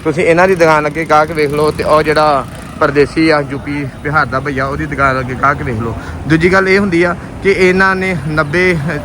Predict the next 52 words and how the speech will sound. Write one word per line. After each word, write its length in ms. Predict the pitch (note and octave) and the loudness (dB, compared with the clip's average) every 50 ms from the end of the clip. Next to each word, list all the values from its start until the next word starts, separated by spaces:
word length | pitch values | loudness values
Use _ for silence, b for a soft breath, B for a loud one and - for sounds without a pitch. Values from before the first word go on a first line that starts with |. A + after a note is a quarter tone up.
| - - | -8 -8
ਸੌ 220 | - - E3 D#3+ E3+ | -4 -2 0 0 2
ਚ 100 | E3+ G3 | 0 0
ਨੱਬੇ 300 | F3+ D#3+ D3+ D3 G3 G3+ | 0 0 0 2 2 2
ਜਾਣਿਆਂ 340 | F3+ F3 E3+ E3 E3 E3 E3 | 2 2 0 0 -2 -4 -2
ਨੇ 120 | E3 E3+ | -2 -4
ਪਾਨ, 520 | D#3+ - - D3+ D3 D3+ D#3 D#3 D#3+ D#3+ | -4 0 0 0 2 2 0 0 0 -2
ਬੀੜਾ, 380 | D3 C#3 D3 D3 D3 D3+ D3+ D3 | -4 -4 -4 -4 -2 0 -2 -2
ਸਿਗਰਟ, 280 | C3+ - D#3 D3 D3+ D3 | -4 -6 -6 -6 -6 -6
ਤੰਬਾਕੂ 440 | - D3 D3 C#3+ C3 - D#3 D3+ B B B B B B | -6 -4 -6 -6 -4 -4 -6 -6 B B B B B B
ਇਹ 80 | D#3+ E3+ | 0 2
ਵਰਤਣਾ 340 | E3 D#3+ B2 - D#3+ E3+ | 2 0 0 2 0 0
ਹੁੰਦਾ 220 | E3+ D#3+ C3 C3 B2 | 2 2 0 0 0
ਵਾ। 120 | A#2+ A2+ G#2 B B B B - | 0 -2 -4 B B B B -2
ਤੇ 80 | E3 | 2
ਆਪਣੇ 300 | C#3+ E3 E3 D3+ E3+ F3 | 2 2 2 2 0 -2
ਜਿਹੜੇ 180 | E3+ F3 F3+ F#3+ | 0 0 0 0
ਪੰਜਾਬੀ 360 | - E3+ D3+ D3 D3 C#3+ D#3 | 0 0 2 2 2 2 0
ਭਰਾ 280 | D#3 - F3 F3 E3 D#3+ | 0 2 4 4 4 4
ਹੁੰਦੇ 260 | D#3 E3+ C#3+ D3 D3+ | 2 0 0 2 2
ਆ, 80 | D#3 D3+ | 2 2
ਆਹ 100 | D3 C3+ | 2 0
ਵੇਖੋ, 320 | C#3 C#3 - E3 D#3 C#3+ B2 A#2+ | 0 0 0 0 0 0 0 0
ਆਪਣੇ 240 | C3+ C3+ - C#3 C3+ | 0 0 0 -2 -4
ਪੰਜਾਬੀ 360 | B2 C3+ C#3 C3 B2 B2+ C3 | -4 -2 -2 -2 0 -2 -2
ਭਰਾ 240 | B2 - C#3+ C#3 B2+ | -2 2 4 4 4
ਵਾ, 100 | B2+ B2 | 2 0
ਦਸਤਾਰ 400 | B2 - - - - B2 B2 A#2+ | -4 -6 -10 -2 0 0 0 0
ਸਜਾਈ 380 | - - B2+ B2+ A#2+ B2+ C#3+ | -4 -4 -2 0 0 2 2
ਆ। 80 | C#3+ C#3 - B B B B B B - - | 0 0 -2 B B B B B B -6 0
ਇਹ 220 | F3 F#3 G3+ G#3+ G#3 | 4 4 6 4 4
ਪੰਜਾਬੀ 400 | - G3 F#3+ F3+ F3 E3 E3+ E3+ | 0 -2 0 0 0 0 -2 -2
ਭਰਾ 260 | E3 F3+ F3 E3+ D#3 | 0 2 2 2 2
ਇਹਨਾਂ 240 | - F3 F3 F#3+ F#3+ | 0 -2 -2 -2 -2
ਚੀਜ਼ਾਂ 300 | - F3 C#3+ D#3 D#3 C#3+ | -2 -2 -2 -2 -2 -2
ਤੋਂ 280 | - E3 D#3 D#3 D3+ C3+ - - | 0 -2 -2 -2 -2 -4 -6 -4
ਵਰਜਿਤ 380 | C3 C3+ D3 D3 D3 F3+ F3 F3+ | 0 0 0 0 0 -4 -2 -2
ਹੁੰਦੇ 240 | F3 D#3+ C3+ C#3 | -2 0 2 4
ਆ 60 | C#3+ C#3+ | 4 4
ਜ਼ਿਆਦਾਤਰ। 460 | C#3 D3+ C#3+ C#3 D3 C3+ - C#3 C3+ | 4 4 2 4 2 0 0 0 2
ਆਪਣੇ 280 | C#3 C#3 B2+ C#3+ D3 | 2 2 0 -2 -4
ਤੰਬਾਕੂ, 400 | C#3 D#3 D3 C#3+ C#3+ C3+ - D3 | -4 0 2 2 2 2 0 -6
ਬੀੜਾ, 240 | C#3+ C#3+ D3 C#3+ D3 | -2 0 2 2 2
ਫਿਰ 200 | C#3+ D#3 D#3 D3+ | 2 2 0 2
ਵੀ 100 | D#3+ F3 | 4 4
ਆਪਣਾ 380 | F3 D#3+ D#3 - D#3 D#3 D#3+ D3 B B B B B - | 4 4 4 2 2 2 2 2 B B B B B 0
ਇਹਨਾਂ 260 | F3+ F3+ G#3 G#3+ G#3+ | 2 4 4 4 4
ਨਾਲੋਂ 300 | G#3 G3 F3+ E3+ F3 F3 | 4 4 2 2 2 2
ਤੇ 80 | E3 E3+ | 0 0
ਆਪਾਂ 400 | E3 D3 E3 E3 E3 E3 D#3+ D3+ | 0 2 4 4 4 4 2 0
ਬਚੇ 380 | - C#3+ D3+ D3 C3 D#3 D3+ | -2 -2 -2 -2 0 0 0
ਆ 80 | C3+ B2 | 0 0
ਜੀ। 140 | A2 A2 | -2 -6